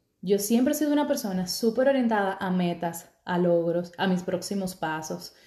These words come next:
De hecho, iba a hacer una maestría en ese momento. Yo ya yo había estudiado psicología. Yo siempre estuve encaminada con,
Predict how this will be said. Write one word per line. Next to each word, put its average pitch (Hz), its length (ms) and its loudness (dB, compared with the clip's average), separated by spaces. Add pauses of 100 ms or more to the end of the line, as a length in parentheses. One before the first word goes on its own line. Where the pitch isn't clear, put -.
(320)
De 165 180 4
hecho, 185 180 0
iba 185 140 4
a - 20 6
hacer 196 140 0
una 185 80 0
maestría 180 380 0
en 175 60 -2
ese 175 160 0
momento. 170 580 -2 (340)
Yo 180 180 4
ya 180 180 4
yo 202 120 6
había 196 100 4
estudiado 185 340 2
psicología. 180 680 2
Yo 208 120 4
siempre 262 280 2
estuve 262 200 2
encaminada 226 480 4
con, 196 180 -2